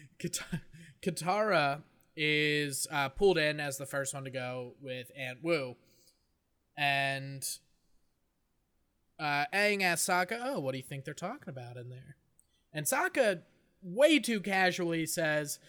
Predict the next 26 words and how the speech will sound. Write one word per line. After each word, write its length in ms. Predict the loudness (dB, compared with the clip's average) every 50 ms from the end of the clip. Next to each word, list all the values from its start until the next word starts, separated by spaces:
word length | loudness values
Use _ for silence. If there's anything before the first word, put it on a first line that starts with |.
| -20 -14 -10
"You 100 | -6 -2
know, 160 | -2 0 0
boring 420 | -2 -2 -4 -4 -4 -4 -4 -4
stuff. 560 | -6 -4 0 0 2 2 2 0 -2 -6 -12 -8
I'm 160 | -6 -6 -6
sure 220 | -4 -4 -2 -2 -2
love, 440 | -2 -2 0 0 2 2 0 0 0
who 160 | 0 0 0
she's 200 | 0 -2 -6 -4
going 260 | -2 -2 -2 -2 -4
to 60 | -6
marry, 400 | -4 -4 -2 -2 0 -2 -2 -2
how 120 | -2 -2 -2
many 140 | -2 -2
babies 420 | -2 -4 -4 -4 -4 -4 -4 -4 -6
she's 180 | -6 -8 -8
gonna 200 | -8 -6 -4 -4
have." 400 | -4 -4 -4 -4 -6 -10 -12 -20 _ _ _ _ _ _ _ _ _ _ _ _ _ _ _ _ _ 2
Very 320 | 6 6 6 6 4 2
interesting 580 | 0 0 0 0 0 -2 -2 0 0 0 0 0
thing 260 | 0 0 0 0 -2
for 140 | -2 0 0
a 60 | 0
brother 320 | 0 0 0 0 -2 -4
to 80 | -4 -6
say. 360 | -8 -8 -8 -10 -14 -20 -20